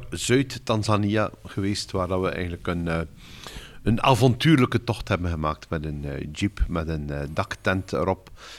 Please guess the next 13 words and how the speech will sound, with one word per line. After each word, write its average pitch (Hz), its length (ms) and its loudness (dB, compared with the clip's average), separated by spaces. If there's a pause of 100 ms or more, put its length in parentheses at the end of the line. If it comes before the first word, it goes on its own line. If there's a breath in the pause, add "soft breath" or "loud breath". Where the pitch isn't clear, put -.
(140 loud breath)
En 80 140 -2
waar 85 240 2
we, 80 300 -2 (200)
waar 80 200 -2
we 85 180 0
heel 101 200 2
wat, 98 320 2
eh, 85 180 2 (520 loud breath)
minder 135 380 6
bekende 143 440 6
parken 151 680 2
hebben, 113 460 2
eh, 107 420 4